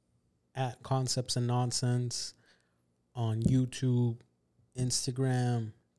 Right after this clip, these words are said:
TikTok, Spotify, Apple Podcast, even Google Podcast. Links are on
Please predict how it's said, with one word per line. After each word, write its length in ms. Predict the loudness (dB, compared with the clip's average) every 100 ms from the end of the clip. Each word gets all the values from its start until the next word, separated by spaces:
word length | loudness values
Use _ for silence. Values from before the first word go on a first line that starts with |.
| -6
TikTok, 800 | -2 -2 -2 0 4 4 2 -2 -18 _ _ _ -14
Spotify, 960 | 0 4 4 4 0 0 2 2 0 -4 _ _ _ _ _ _ _ -2
Apple 280 | 0 0 0
Podcast, 800 | 2 2 2 0 0 0 -4 -8 _ _ _ _ _ _ _ _ _ _ _ _ _ _ _
even 260 | 2 2 2
Google 280 | 2 0 0
Podcast. 640 | -2 -2 -4 -10 -12 -18 _ _ _ -6
Links 340 | -2 0 4
are 180 | 4 2 _ _ _ _ _ _ _
on 200 | -8 -8